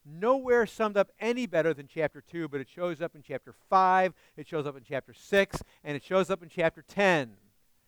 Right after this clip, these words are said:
If you want those, those passages, I'll give them to you. Chapter two, verse three, chapter five, verses twelve through chapter six, verse twenty, and chapter ten, verses nineteen through thirty-nine.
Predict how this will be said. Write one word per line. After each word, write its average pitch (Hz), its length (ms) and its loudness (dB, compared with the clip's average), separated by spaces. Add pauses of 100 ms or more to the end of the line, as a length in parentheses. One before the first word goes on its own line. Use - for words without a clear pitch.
(120)
If 123 100 -14
you 123 80 -20
want 151 140 -10
those, 147 320 -10
those 147 180 -8
passages, 156 500 -6
I'll 147 120 -2
give 170 220 -4
them 160 100 -18
to 165 80 -14
you. 127 100 -8
Chapter - 360 -10
two, 202 280 -12
verse 160 320 -12
three, 220 440 0 (1300)
chapter 170 400 0
five, 196 600 2
verses 170 420 -10
twelve 196 420 0
through 175 200 -20
chapter 156 280 -8
six, - 300 -16
verse - 340 -14
twenty, 214 540 -6 (1700)
and 139 120 -16
chapter 180 360 -2
ten, 196 380 0
verses 151 340 -10
nineteen 180 580 -8
through 160 380 -10 (360)
thirty-nine. 151 840 -6